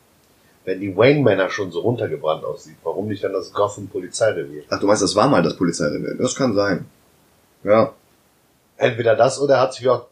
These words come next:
Speaker 1: "Och, das Bat-Signal, das kann man ja mal eben abmontieren,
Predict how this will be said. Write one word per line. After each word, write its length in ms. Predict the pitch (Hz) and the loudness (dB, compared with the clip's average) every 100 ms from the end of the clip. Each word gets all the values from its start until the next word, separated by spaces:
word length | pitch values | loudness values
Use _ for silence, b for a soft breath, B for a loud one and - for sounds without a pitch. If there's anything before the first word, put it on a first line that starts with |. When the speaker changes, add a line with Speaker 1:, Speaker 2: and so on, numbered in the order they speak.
| _ - | _ 0
Speaker 1:
"Och, 220 | 147 - | 0 0
das 220 | 107 - | -4 0
Bat-Signal, 840 | 196 202 123 113 98 101 143 143 - | 2 2 0 -8 -2 2 2 2 -6
das 140 | 101 | -6
kann 140 | - 120 | -2 0
man 100 | 135 | 2
ja 80 | |
mal 160 | 113 110 | 0 -2
eben 140 | 110 | -4
abmontieren, 800 | 101 - 143 143 143 156 175 175 | -6 -2 2 2 0 4 4 4